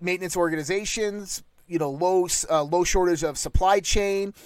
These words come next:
older aircraft, pilot error. There could be a lot of things happening here, right? But my speculation, because there are civilian aircraft that are doing the same thing globally,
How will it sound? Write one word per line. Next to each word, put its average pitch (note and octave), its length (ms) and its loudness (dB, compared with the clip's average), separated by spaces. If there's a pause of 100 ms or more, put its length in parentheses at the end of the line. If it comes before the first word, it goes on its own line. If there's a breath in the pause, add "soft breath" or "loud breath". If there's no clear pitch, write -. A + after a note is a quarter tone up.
(340 loud breath)
older F3+ 400 4
aircraft, G3 1040 4
pilot C#3 400 -2
error. G#3 400 -2
There F#3+ 160 2
could G#3+ 140 -6
be A#3+ 80 4
a G#3+ 40 4
lot F#3 240 4
of - 60 -4
things - 240 -6
happening - 320 -20
here, - 240 -20
right? D#3+ 260 -4 (380 loud breath)
But E3+ 260 6 (420)
my F3+ 280 8
speculation, - 760 -2
because E3 360 2
there F3 200 -2
are F3+ 240 2
civilian E3+ 500 -2
aircraft D#3 360 -6
that C#3 120 -10
are C3+ 60 -8
doing D3 220 -8
the C#3 60 -10
same D#3 220 -6
thing D#3 260 -8
globally, C#3+ 680 -4